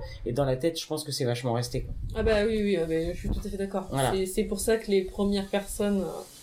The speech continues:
Speaker 2: duquel on se méfie <laughs> des commentaires, c'est, voilà, les personnes plutôt de ces générations,
Speaker 1: Ouais, voilà,
Speaker 2: là,
Speaker 1: qu'on
Speaker 2: dans les
Speaker 1: cinquante,
Speaker 2: soixante,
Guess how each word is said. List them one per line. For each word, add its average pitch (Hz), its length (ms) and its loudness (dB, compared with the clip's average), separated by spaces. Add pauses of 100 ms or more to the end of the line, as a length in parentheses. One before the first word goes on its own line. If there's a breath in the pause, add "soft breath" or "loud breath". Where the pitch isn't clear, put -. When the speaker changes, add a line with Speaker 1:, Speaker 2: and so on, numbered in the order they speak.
(400 loud breath)
Speaker 2:
duquel 208 340 4
on 196 120 2
se 196 140 -2
méfie - 720 0 (120)
<laughs> - 140 -10
des 220 100 4
commentaires, 220 560 4
c'est, 180 280 2
voilà, 175 240 2
les 175 140 -4
personnes 175 400 0
plutôt - 240 -4
de 180 180 -2
ces 165 200 -4
générations, 165 440 0
Speaker 1:
Ouais, 165 180 6
voilà, 185 220 4
Speaker 2:
là, 190 60 4
Speaker 1:
qu'on 143 180 2
Speaker 2:
dans 185 100 4
les 185 140 6
Speaker 1:
cinquante, 160 360 2
Speaker 2:
soixante, - 0 -